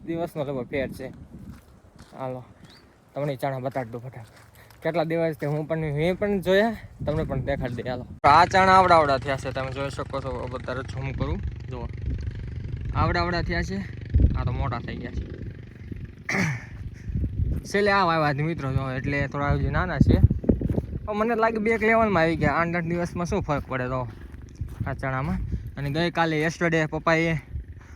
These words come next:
ઘોડો આમાં ચલાવી નાખ્યો તો કાંઈ વાંધો નથી, મસ્ત નીંદવાનું ઓછું છે આમાં, બહુ ખડે એથી કાંઈ નથી. તો વાહ, આથી, હા, આથી છે ને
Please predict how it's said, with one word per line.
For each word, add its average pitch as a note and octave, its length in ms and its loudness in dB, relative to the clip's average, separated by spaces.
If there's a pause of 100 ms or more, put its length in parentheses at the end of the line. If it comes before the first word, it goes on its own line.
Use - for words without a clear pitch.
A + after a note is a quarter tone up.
ઘોડો D#3+ 220 4
આમાં D#3 220 2
ચલાવી E3 300 0
નાખ્યો C#3 240 -4
તો C3 60 -6
કાંઈ C#3+ 180 -4
વાંધો D3 260 -2
નથી, D3+ 140 -4
મસ્ત C3+ 280 -4 (1200)
નીંદવાનું D#3 540 -2
ઓછું C#3+ 220 -4
છે C#3+ 80 -6
આમાં, C3+ 200 -4
બહુ C3 160 -6 (500)
ખડે D#3 320 0
એથી C#3 200 -2
કાંઈ C#3 280 -2
નથી. B2+ 200 -4
તો B2+ 120 -6 (1200)
વાહ, B2 220 -4 (1040)
આથી, E3+ 440 0 (2000)
હા, C3+ 180 -2
આથી D#3+ 380 0
છે G#3 120 -2
ને E3+ 140 0